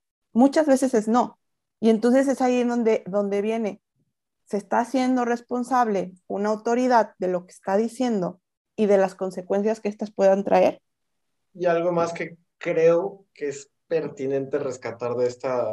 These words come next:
Speaker 2: el, el ejemplo que diste de Donald Trump. Este,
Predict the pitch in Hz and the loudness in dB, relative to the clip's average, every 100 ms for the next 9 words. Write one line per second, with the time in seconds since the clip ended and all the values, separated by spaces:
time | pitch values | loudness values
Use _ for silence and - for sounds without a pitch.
0 | 107 127 135 151 139 131 143 156 156 131 | -4 -4 -4 -2 -2 -2 -4 -4 -2 -2
1 | 127 - 135 123 123 123 123 110 - _ | -2 0 2 2 0 -2 -6 -10 -12 _
2 | _ _ _ - 127 110 - - 123 117 | _ _ _ -2 -2 -4 -8 -2 2 4
3 | 117 113 | 4 2